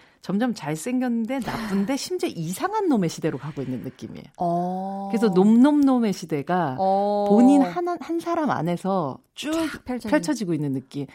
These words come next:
Speaker 1: 그래서
Speaker 2: 음.
Speaker 1: 요즘은 정말 그 정우성 배우가 보여주는 그 괴상하고 이상한 매력을 조금 더 확대시키는 작품들을 또 점점 찍어나가지 않을까라는 기대도 좀 배우로서는 또 좀 하게 되는 것 같아요.
Speaker 2: 좋습니다.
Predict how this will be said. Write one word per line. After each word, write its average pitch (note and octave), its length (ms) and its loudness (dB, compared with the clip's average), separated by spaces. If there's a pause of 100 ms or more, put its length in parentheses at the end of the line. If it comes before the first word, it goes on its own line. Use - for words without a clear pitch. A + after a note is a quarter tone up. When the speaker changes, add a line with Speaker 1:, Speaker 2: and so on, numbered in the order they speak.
Speaker 1:
그래서 F#3+ 260 -2
Speaker 2:
음. G3+ 60 2
Speaker 1:
요즘은 A#3+ 460 2
정말 F#3 280 -2 (260)
그 F3+ 220 -4 (260)
정우성 A#3+ 480 0
배우가 A3+ 280 -2
보여주는 E3+ 500 -4
그 G3+ 180 -4
괴상하고 C#4 560 -4
이상한 G#3+ 380 0
매력을 D3 920 -2 (280)
조금 F#3 400 -2
더 G3+ 80 0
확대시키는 A3+ 1120 -4 (220)
작품들을 G#3+ 680 -4
또 A3 220 -2
점점 F3+ 320 -4
찍어나가지 B3+ 680 -4
않을까라는 G3+ 720 -4
기대도 D#3+ 380 -8
좀 C3 340 -10
배우로서는 E3 580 0
또 - 100 -16
좀 C#3 160 -12
하게 E3+ 180 -10
되는 C3 200 -14
것 - 120 -20
같아요. - 300 -20 (240)
Speaker 2:
좋습니다. E3 680 -12